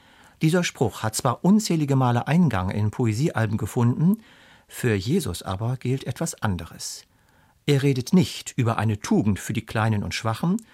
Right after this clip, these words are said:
sondern eine für die Starken und Mächtigen,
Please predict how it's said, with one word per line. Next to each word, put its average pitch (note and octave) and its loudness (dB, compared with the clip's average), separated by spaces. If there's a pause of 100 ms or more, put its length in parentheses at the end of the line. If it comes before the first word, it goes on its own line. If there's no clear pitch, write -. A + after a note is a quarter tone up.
(280)
sondern A2 0
eine A#2+ 0
für - -6
die G#2+ 0
Starken A2 -2
und G#2+ -2
Mächtigen, A#2+ -4